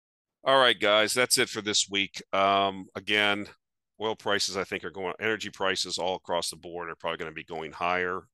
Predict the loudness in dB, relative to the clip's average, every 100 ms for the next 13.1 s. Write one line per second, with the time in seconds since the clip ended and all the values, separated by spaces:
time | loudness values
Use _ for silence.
0 | -8 -6 -6 -8 -10 -18 -20 _ _ _
1 | _ _ _ -20 _ _ _ _ _ _
2 | -20 _ -4 -2 -2 -4 -8 -12 -6 -6
3 | -4 -6 -8 -8 -10 -8 -8 -6 -8 -10
4 | -12 -12 -10 -8 -8 -4 -4 -4 -6 -10
5 | -12 -12 -8 -4 -2 -4 -10 -20 -20 _
6 | _ _ -10 -8 -8 -6 -6 -4 -4 -4
7 | -8 -8 -6 -6 -4 -6 -8 -10 -8 -12
8 | -16 _ _ _ _ -4 -2 0 0 0
9 | 0 -2 -2 -6 -6 -4 -6 -10 0 0
10 | 0 -4 _ -20 -12 -8 -2 2 2 0
11 | _ _ _ _ -8 -4 -4 -2 -4 -4
12 | 0 2 2 -2 -14 -10 -2 -2 0 -2
13 | -6